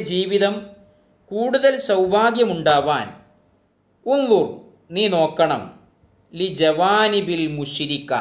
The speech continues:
ജവാനിബ് ഭാഗങ്ങളിലേക്ക്, അൽ മുഷിരിക്ക പ്രകാശിക്കുന്ന ഭാഗത്തേക്കായിരിക്കണം നീ നോക്കേണ്ടത്.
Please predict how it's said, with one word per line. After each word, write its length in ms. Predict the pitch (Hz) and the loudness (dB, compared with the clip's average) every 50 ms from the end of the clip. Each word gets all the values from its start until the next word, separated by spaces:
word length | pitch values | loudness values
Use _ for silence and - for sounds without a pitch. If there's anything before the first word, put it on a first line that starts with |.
| 104 - - - _ _ _ _ _ _ _ _ _ - | -4 -8 -14 -20 _ _ _ _ _ _ _ _ _ -20
ജവാനിബ് 800 | 135 120 143 151 147 143 165 165 170 180 180 202 226 208 - - - _ _ _ _ _ _ _ _ _ _ _ | -6 0 0 0 2 2 2 2 2 2 0 0 -4 -6 -8 -14 -20 _ _ _ _ _ _ _ _ _ _ _
ഭാഗങ്ങളിലേക്ക്, 1000 | 143 127 151 147 156 165 170 180 190 180 165 156 143 135 123 123 117 113 - - 113 - - _ _ _ _ _ _ _ _ _ _ | -6 -2 0 2 4 4 2 2 0 0 0 -2 -2 -2 -4 -6 -6 -8 -10 -16 -20 -20 -20 _ _ _ _ _ _ _ _ _ _
അൽ 140 | 170 185 208 208 | 0 0 0 0
മുഷിരിക്ക 640 | 208 208 208 202 - 220 214 185 180 180 - 156 131 110 - - - _ _ _ _ _ _ _ _ _ _ - | 0 -2 -2 -2 -2 -2 -2 -2 -4 -4 -4 -4 -4 -4 -6 -10 -18 _ _ _ _ _ _ _ _ _ _ 0
പ്രകാശിക്കുന്ന 1000 | 175 185 180 180 208 220 233 254 269 269 262 - 277 240 - - 254 240 226 208 175 | 0 0 2 4 2 2 4 4 2 2 0 -2 -6 -6 -8 -6 -4 -2 0 0 2
ഭാഗത്തേക്കായിരിക്കണം 1400 | 165 156 156 160 156 175 175 - - 180 175 165 - - 151 143 143 147 151 151 156 151 - 160 147 147 143 139 135 135 - _ _ _ | 4 4 4 4 2 0 0 0 -2 -2 -2 -2 0 0 0 2 2 0 -2 -4 -6 -4 -4 -4 -2 -2 -4 -6 -8 -12 -18 _ _ _
നീ 140 | 143 143 139 139 | -10 -8 -8 -6
നോക്കേണ്ടത്. 680 | 131 123 123 120 123 - 135 131 123 117 117 117 110 | -4 -4 -6 -6 -4 -4 -4 -4 -4 -6 -10 -10 -14